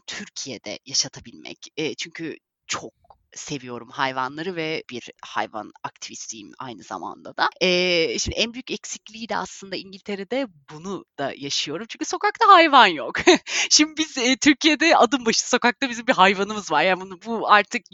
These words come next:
YouTuber'lara, hani, belgesellere konu olmuş bir durum ama İngiltere'de tabii ki bu yok. Bunun eksikliğini yaşıyorum. Dönersem eğer kesinlikle bir katkı sağlamak için dönmek istiyorum.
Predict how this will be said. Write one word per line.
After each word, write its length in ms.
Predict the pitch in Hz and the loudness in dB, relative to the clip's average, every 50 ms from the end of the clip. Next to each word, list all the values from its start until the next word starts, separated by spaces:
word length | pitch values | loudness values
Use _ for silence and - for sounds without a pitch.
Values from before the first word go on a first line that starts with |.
| 190 | -6
YouTuber'lara, 800 | 226 247 - - 254 202 214 233 220 220 233 226 233 226 220 208 208 | -6 -4 -2 -2 -4 -2 -2 -6 2 4 6 8 8 8 8 8 6
hani, 420 | 214 202 196 214 214 185 165 - | 2 0 -2 -6 -8 -8 -2 4
belgesellere 720 | 202 190 190 202 202 226 - - 214 202 208 208 214 233 | 4 4 4 6 2 0 4 6 6 6 6 6 2 2
konu 240 | - - 202 170 151 | 2 2 -2 -2 -2
olmuş 340 | 131 135 143 147 139 - - _ | -4 -6 -8 -10 -14 -16 -16 _
bir 80 | 156 - | -14 -12
durum 160 | 208 311 392 | -8 -6 -6
ama 240 | 359 262 269 294 220 | -4 -4 -4 -6 -6
İngiltere'de 380 | 196 254 254 - 262 262 240 | -8 -10 -10 -6 -6 -6 -4
tabii 200 | - 262 226 - | -4 -8 -8 -8
ki 120 | - 254 208 _ - | -10 -18 -18 _ -18
bu 60 | 190 185 | -16 -10
yok. 160 | 196 240 - _ | -8 -8 -8 _
Bunun 140 | - 226 233 | -12 -12 -10
eksikliğini 580 | 226 226 - - 240 - _ 226 226 226 220 202 | -10 -10 -10 -12 -16 -16 _ -14 -14 -12 -8 -8
yaşıyorum. 480 | 160 143 - - - - - - - - _ _ _ _ - | -6 -6 -8 -10 -10 -14 -14 -14 -14 -16 _ _ _ _ 2
Dönersem 640 | 220 220 226 254 349 453 554 - - - 359 320 262 233 - - | 2 2 4 4 2 0 0 -2 0 2 2 2 2 0 0 2
eğer 460 | 269 269 233 175 170 330 240 311 339 _ - | 2 2 2 0 0 0 0 -2 -4 _ -6
kesinlikle 880 | - - 254 247 - - - - 285 277 285 294 330 370 - - 294 240 | -6 -4 -4 -4 -6 -8 -10 -8 -8 -8 -8 -6 -6 -6 -2 -2 -2 -2
bir 100 | 277 240 | -2 -2
katkı 360 | - - 202 - - - - | -2 -4 -4 -4 -6 -8 -6
sağlamak 500 | - - 180 147 139 127 117 110 - - | -2 0 0 0 0 -2 -8 -8 -10 -8
için 240 | - - - 117 95 | -8 -6 -8 -8 -6
dönmek 360 | 98 92 69 60 - - - | -8 -8 -8 -8 -16 -14 -14
istiyorum. 420 | - - - - 92 69 62 - | -14 -14 -12 -12 -12 -12 -12 -12